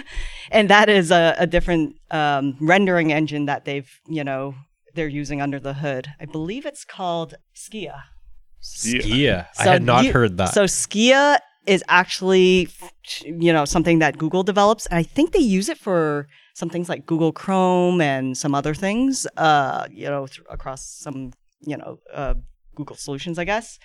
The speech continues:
Speaker 1: But it, it, under the hood, it uses OpenGL. So it is using, like, say, graphics A P Is
Speaker 3: Yeah.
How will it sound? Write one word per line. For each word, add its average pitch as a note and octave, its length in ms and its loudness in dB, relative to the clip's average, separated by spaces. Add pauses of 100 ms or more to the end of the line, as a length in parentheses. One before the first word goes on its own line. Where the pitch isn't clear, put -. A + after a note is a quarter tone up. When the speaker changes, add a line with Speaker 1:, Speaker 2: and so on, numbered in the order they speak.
Speaker 1:
But F3+ 220 2
it, F3 280 -2
it, E3+ 200 -6 (400)
under G3 220 -2
the D#3+ 100 -8
hood, G3+ 200 -6
it - 80 -8
uses D3+ 280 -14
OpenGL. D3 540 -14
So E3 200 -2
it D#3+ 80 2
is F3 300 2
using, D#3 300 -2
like, C3+ 200 -6
say, D3 180 -10
graphics C#3+ 440 -10
A E3+ 100 -2
P E3+ 160 -6
Is F#3 440 -6
Speaker 3:
Yeah. - 80 -20